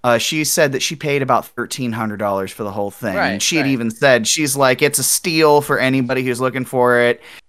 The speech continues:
Speaker 1: I'm like, "Great, awesome, wonderful." So we go over there with both of our vehicles, measured everything out. It's like, "Okay, it looks like they're just barely gonna fit." We get over to the, to the lady, and she's like, "All right, well, here they are." And I'm like, "I just,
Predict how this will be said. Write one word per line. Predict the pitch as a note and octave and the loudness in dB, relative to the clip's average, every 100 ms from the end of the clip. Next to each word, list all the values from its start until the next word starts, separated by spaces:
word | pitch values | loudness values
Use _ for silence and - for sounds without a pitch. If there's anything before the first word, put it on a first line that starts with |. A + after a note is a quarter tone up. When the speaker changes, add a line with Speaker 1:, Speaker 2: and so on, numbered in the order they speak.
| - | -4
Speaker 1:
I'm | C3 | 0
like, | C#3 C3+ - | 2 0 -6
"Great, | A#2 D3 D#3 D3+ | 0 4 4 4
awesome, | C#3+ C#3+ C#3+ C#3+ | 4 4 2 -2
wonderful." | B2+ C3 C3+ - A2+ | 0 0 0 -2 -4
So | - C#3+ | 0 0
we | C#3 | 0
go | C3+ D3 F#3 G#3 | 2 4 4 2
over | F#3 F3 | 0 0
there | D3 C#3 | 2 2
with | C3 A#2+ | -2 -2
both | A#2+ A#2+ | -2 0
of | C#3 | 0
our | D3 C3+ | 0 0
vehicles, | A2 F#2 F2+ F#2 F2 - - - _ _ _ - | -4 -8 -8 -8 -8 -8 -10 -14 _ _ _ -2
measured | C3 D#3 E3+ F#3 | 4 4 6 4
everything | F3+ F3+ F3+ D#3+ | 4 4 2 0
out. | C#3+ C#3 C#3 C#3 | 4 4 6 2
It's | B2 A#2 | 0 -2
like, | B2+ - | -2 0
"Okay, | B2+ C#3 A#2+ A2+ | -2 0 0 0
it | B2+ | -2
looks | A#2+ | -2
like | C#3 | -2
they're | B2+ | -4
just | G#2+ A2+ - | -4 -4 -4
barely | G#2+ A2 A2 | -4 -2 -2
gonna | A2+ A2+ | -4 -6
fit." | - F#2+ - _ _ _ - | -8 -8 -8 _ _ _ -8
We | B2+ | -4
get | C#3 | 0
over | D3+ D3+ C#3+ | 2 2 4
to | C3 B2 | 2 2
the, | A#2 A2+ A2 - | 2 2 -2 -4
to | - | -6
the | A2 | -2
lady, | B2 D3 C3+ | 0 0 0
and | B2 | -2
she's | - C#3 C3 | -2 -4 0
like, | C3 C3 - | 2 2 2
"All | F#3 | 2
right, | B3+ B3 | 2 2
well, | G#3 | 0
here | G3+ G#3+ | 2 2
they | G#3+ | 4
are." | A3 C4+ | 6 6
And | G3+ | 6
I'm | E3+ | 4
like, | E3+ D#3+ | 0 0
"I | D#3+ D3 | 0 0
just, | C#3 - G3+ A#3+ - | -2 -2 0 0 -4